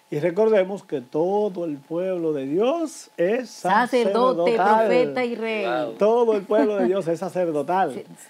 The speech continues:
Speaker 2: fa-, basta
Speaker 1: Este,
Speaker 2: con que sean bautizados.
Speaker 1: basta que sean bautizados. Todos participamos del sacerdocio de Jesucristo.
Speaker 2: Señores,
Speaker 1: Y
Speaker 2: qué
Speaker 1: este
Speaker 2: cosa más
Speaker 1: sacerdocio es un
Speaker 2: grande.
Speaker 1: sacerdocio ministerial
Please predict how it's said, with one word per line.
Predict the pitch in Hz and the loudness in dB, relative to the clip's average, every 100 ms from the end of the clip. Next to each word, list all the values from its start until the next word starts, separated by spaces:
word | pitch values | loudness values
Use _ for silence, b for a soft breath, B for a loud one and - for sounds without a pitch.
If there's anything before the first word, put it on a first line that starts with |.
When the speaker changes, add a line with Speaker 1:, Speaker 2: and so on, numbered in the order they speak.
| - | -2
Speaker 2:
fa-, | 202 208 | 0 2
basta | 190 240 294 | 2 2 2
Speaker 1:
Este, | 277 | 0
Speaker 2:
con | 269 | 0
que | 277 | 0
sean | 277 262 | 0 0
bautizados. | 262 226 220 202 170 156 | -2 -2 -2 2 2 2
Speaker 1:
basta | 175 156 165 | -2 -6 -12
que | |
sean | 160 175 | -8 -8
bautizados. | 165 156 147 147 - | -8 -8 -8 -10 0
Todos | 226 233 | 2 2
participamos | 214 180 156 160 160 160 | 0 -6 -8 -6 -6 -6
del | 139 | -8
sacerdocio | 151 147 160 160 165 | -10 -8 -10 -8 -10
de | |
Jesucristo. | 147 147 135 208 226 - 139 | -10 -14 -6 -2 -2 -4 -6
Speaker 2:
Señores, | 147 127 143 180 160 139 | -6 -8 -6 -6 -6 -6
Speaker 1:
Y | 226 262 240 | -4 0 2
Speaker 2:
qué | 220 | 2
Speaker 1:
este | - | 0
Speaker 2:
cosa | 220 214 | -2 0
más | |
Speaker 1:
sacerdocio | 220 247 220 | 0 0 0
es | 202 | -2
un | |
Speaker 2:
grande. | 190 185 | -4 -6
Speaker 1:
sacerdocio | 190 196 185 190 | -8 -6 -6 -6
ministerial | 165 165 180 202 190 190 170 | -6 -6 -6 -4 0 0 0